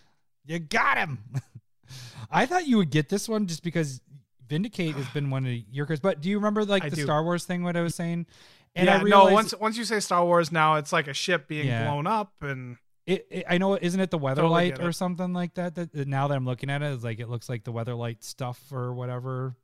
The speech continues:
Speaker 1: the ship. But it looks like every time I see
Speaker 2: Yeah,
Speaker 1: that picture,
Speaker 2: I
Speaker 1: I'm
Speaker 2: mean,
Speaker 1: like,
Speaker 2: maybe, I
Speaker 1: "Star
Speaker 2: think it
Speaker 1: Wars."
Speaker 2: is.
Speaker 1: It
Speaker 2: Yeah.
Speaker 1: reminds me of one of the fighter things or whatever.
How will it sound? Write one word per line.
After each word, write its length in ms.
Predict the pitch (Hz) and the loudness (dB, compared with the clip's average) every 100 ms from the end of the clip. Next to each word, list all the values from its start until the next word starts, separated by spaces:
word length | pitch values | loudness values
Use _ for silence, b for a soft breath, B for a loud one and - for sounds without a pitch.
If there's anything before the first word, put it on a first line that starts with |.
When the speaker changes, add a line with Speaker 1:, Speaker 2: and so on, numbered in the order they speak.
| _ | _
Speaker 1:
the 80 | 131 | -12
ship. 340 | 120 135 135 _ _ _ _ _ - | -8 -8 -10 _ _ _ _ _ 0
But 120 | 170 | 0
it 100 | 170 | 4
looks 240 | 208 - | 2 2
like 240 | 220 196 - | -2 -2 -2
every 240 | 175 202 | 0 2
time 160 | 214 233 | 2 2
I 60 | |
see 80 | 208 | 2
Speaker 2:
Yeah, 140 | 233 190 | 2 2
Speaker 1:
that 160 | 180 | 2
picture, 300 | 190 208 - | 0 0 2
Speaker 2:
I 20 | 165 | 2
Speaker 1:
I'm 60 | |
Speaker 2:
mean, 60 | 147 | 2
Speaker 1:
like, 80 | 131 | 0
Speaker 2:
maybe, 200 | 147 139 | 0 0
I 20 | |
Speaker 1:
"Star 220 | 131 151 151 | 2 2 2
Speaker 2:
think 100 | 131 | 2
it 20 | |
Speaker 1:
Wars." 280 | 110 107 110 | 0 -2 -4
Speaker 2:
is. 80 | |
Speaker 1:
It 120 | 127 - | -6 -10
Speaker 2:
Yeah. 120 | - 123 | -14 -8
Speaker 1:
reminds 380 | 127 127 131 131 | -6 -4 -4 -6
me 60 | |
of 80 | 120 | -6
one 120 | 127 | -6
of 80 | 123 | -6
the 80 | 113 | -8
fighter 460 | - 127 120 107 98 | -8 -6 -6 -6 -8
things 320 | 117 95 101 | -14 -12 -12
or 80 | 104 | -10
whatever. 480 | 101 95 92 92 92 | -10 -8 -8 -10 -12